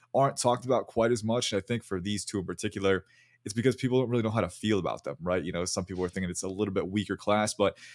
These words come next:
my opinion, and I think A J's will be too, there are some gems in the rough to find. But first off, before we get into the scouting, the meat and the,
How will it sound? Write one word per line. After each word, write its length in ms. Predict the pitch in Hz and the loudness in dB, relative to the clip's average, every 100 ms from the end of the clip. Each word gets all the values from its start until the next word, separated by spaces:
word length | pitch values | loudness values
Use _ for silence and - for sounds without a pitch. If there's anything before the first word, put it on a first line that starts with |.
| - - - | -20 -16 -2
my 200 | 110 120 | 4 4
opinion, 380 | - 127 131 123 | 4 2 2 0
and 80 | |
I 60 | 95 | -2
think 180 | 95 - | -2 0
A 140 | 98 | 0
J's 280 | 95 95 90 | 2 0 0
will 120 | 95 | -2
be 120 | 90 | -2
too, 280 | 87 110 98 | -2 0 0
there 120 | 92 | 4
are 100 | 92 | 4
some 200 | 98 92 | 2 -2
gems 640 | 92 104 95 90 85 - - | -2 0 0 0 -2 -4 -6
in 100 | 101 | -6
the 80 | 92 | -2
rough 400 | 95 85 - - - | 2 2 0 -10 -12
to 100 | 92 | -8
find. 300 | - 90 87 | -2 0 0
But 100 | 87 | 2
first 300 | 120 117 - | 6 6 6
off, 160 | 101 | 4
before 220 | 104 98 117 | 2 -2 0
we 40 | |
get 100 | 117 | 2
into 200 | 110 95 | 0 -4
the 80 | - | -6
scouting, 460 | - 104 104 104 | 4 6 6 4
the 80 | 101 | 0
meat 200 | 95 101 | 0 -2
and 80 | 92 | -2
the, 160 | 90 | -2